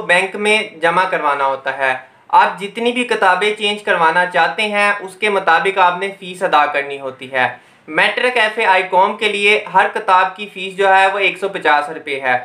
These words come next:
अगर आप एक किताब change करवाना चाहते हैं तो एक सौ पचास रुपये अदा करने होंगे, दो किताबें change करवाना चाहते हैं तो तीन सौ रुपये अदा करने होंगे। इसी तरह दीगर classes के लिए यानी कि बीए, बीएस, Master, बीएड, एमएड और दीगर classes के लिए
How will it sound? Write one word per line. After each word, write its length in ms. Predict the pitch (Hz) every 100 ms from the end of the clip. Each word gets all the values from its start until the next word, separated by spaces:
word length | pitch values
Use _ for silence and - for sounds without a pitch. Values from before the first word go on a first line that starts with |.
| - _
अगर 220 | - 208 226
आप 260 | 226 - 185
एक 220 | 208 214
किताब 380 | 220 208 208 202
change 200 | 202 202
करवाना 380 | 208 196 185 190
चाहते 320 | 196 190 196
हैं 100 | 196
तो 80 | 202
एक 180 | 165 165
सौ 80 | 196
पचास 420 | 180 165 160 180
रुपये 240 | 202 202 202
अदा 220 | 202 190
करने 300 | 190 196 190
होंगे, 360 | 190 190 185 190
दो 260 | 160 156 180
किताबें 380 | 220 208 190 196
change 260 | 196 196 190
करवाना 340 | 196 185 185
चाहते 320 | 185 180 180
हैं 260 | 190 190 190
तो 100 | 208
तीन 460 | 180 - - 180 175
सौ 140 | 208
रुपये 220 | 196 196
अदा 240 | 185 156 143
करने 320 | 139 135 135
होंगे। 400 | 135 131 127 127 - - _ _
इसी 220 | 208 220
तरह 240 | 247 240 233
दीगर 320 | 180 170 208
classes 460 | 220 208 196 214 208
के 100 | 202
लिए 180 | 196 202
यानी 200 | 196 196
कि 140 | 202
बीए, 420 | 180 165 180 196 185
बीएस, 480 | 156 160 180 190 185
Master, 500 | 156 160 156 185 185
बीएड, 400 | 160 160 180 190
एमएड 480 | - 151 170 180 180
और 140 | 180 185
दीगर 300 | 190 196 226
classes 440 | 190 156 139 156 -
के 80 | 139
लिए 240 | 131